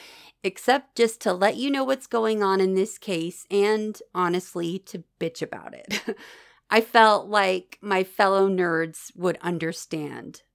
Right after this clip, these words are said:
my grievances. And so now I'm gonna go throw myself a little pity party, and I'm gonna eat something chocolatey that is also covered in chocolate, preferably in cake form.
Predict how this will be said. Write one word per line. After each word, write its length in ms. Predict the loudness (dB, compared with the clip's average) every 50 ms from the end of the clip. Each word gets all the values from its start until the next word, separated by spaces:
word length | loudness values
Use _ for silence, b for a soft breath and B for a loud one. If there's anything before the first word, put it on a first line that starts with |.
| _ -8
my 160 | -6 -6 -6
grievances. 880 | -6 -6 -6 -6 -6 -8 -10 -14 -14 -12 -10 -10 -10 -10 -10 -14 -18 -6 -2
And 160 | -2 -2 0
so 140 | 0 0 0
now 540 | 0 0 2 2 4 4 4 2 2 0 -2 _ _ _ _ _ _ _ _ _ _ -4
I'm 140 | -2 0 0
gonna 300 | 0 -2 -2 -2 -4 -6
go 180 | -6 -6 -8
throw 320 | -8 -8 -2 2 2 4 4
myself 680 | 4 2 2 0 0 0 4 4 6 6 4 2 -2
a 40 | -2
little 260 | -2 0 0 -2 -2
pity 380 | -6 -6 -6 -4 -4 -4 -6 -8
party, 600 | -2 0 2 2 2 0 -2 -6 -8 -8 -10 b b b b b b b b
and 100 | -4 -2
I'm 100 | -2 0
gonna 160 | -2 -2 -4 -6
eat 260 | -6 -6 -6 -6 -6
something 640 | -2 0 0 0 0 0 -2 0 0 -2 -4 -6 -10 _
chocolatey 1040 | -8 0 2 4 4 2 0 0 0 2 2 2 0 -4 -8 -8 -8 -8 -10 -10 -4
that 160 | -4 -2 -2
is 160 | -2 -4 -4 -4
also 460 | -4 -2 -4 -4 -4 -4 -4 -4 -4
covered 560 | -6 -12 -6 -2 -2 -2 0 0 0 0 0
in 160 | 0 0 0
chocolate, 760 | 0 -2 -2 -4 -4 -6 -4 -2 0 0 0 0 -2 -4 -8 _ _ _ _ _ _ _ _ _ _ _ _ _
preferably 720 | -2 -2 0 0 -2 -4 -2 -2 -4 -4 -4 -4 -2 -2
in 160 | -2 -2 -2
cake 340 | -4 -4 -4 -4 -4 -6 -8
form. 560 | -4 -2 0 2 2 0 0 -2 -4 -6 -8